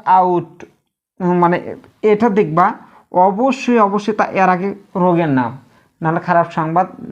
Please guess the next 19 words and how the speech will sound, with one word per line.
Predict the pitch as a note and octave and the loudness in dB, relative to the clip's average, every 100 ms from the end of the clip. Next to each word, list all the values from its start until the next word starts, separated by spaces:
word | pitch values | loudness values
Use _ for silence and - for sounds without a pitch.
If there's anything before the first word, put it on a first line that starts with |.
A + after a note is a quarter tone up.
| - | -10
অথবা | - E3 D#3+ G3 G3+ - _ _ - | -4 -2 0 -2 -4 -20 _ _ -6
হঠাৎ | D#3+ F3+ F3+ | 0 0 0
সংবাদ | F3 D#3+ E3 | -2 -2 -2
এরকম | F#3 G#3 A3 G#3 | 0 2 2 0
যদি | F3 E3+ | 0 0
হয় | E3+ | 2
তাহলে | E3 E3 - - D3 C3 | 0 0 -4 -8 -10 -4
ব্রে-, | E3+ E3 - F3+ D#3 | -4 -4 -6 -6 -2
ব্রেক | E3+ E3 | 0 0
আউট | D3 | 0
হতে | C#3+ C#3 | 0 -2
পারে, | C3+ | -2
অথবা | D3 F#3 A3+ G#3 B2+ - - _ _ _ _ - | 2 2 2 2 0 -4 -20 _ _ _ _ -4
এখানে | E3 E3 F#3+ F#3 | -4 -2 -4 -4
ভিলেজ, | C#3+ D3+ E3 F#3 F#3 - _ - | -2 0 2 0 -4 -20 _ -6
কান্ট্রি, | E3+ D#3+ D3+ F3+ E3 E3 | -2 -2 -4 -4 -2 0
এরিয়া | D#3+ | 2
থাকতে | C#3 C#3 - B2 | 0 -4 -6 -6
পারে। | A#2 | -6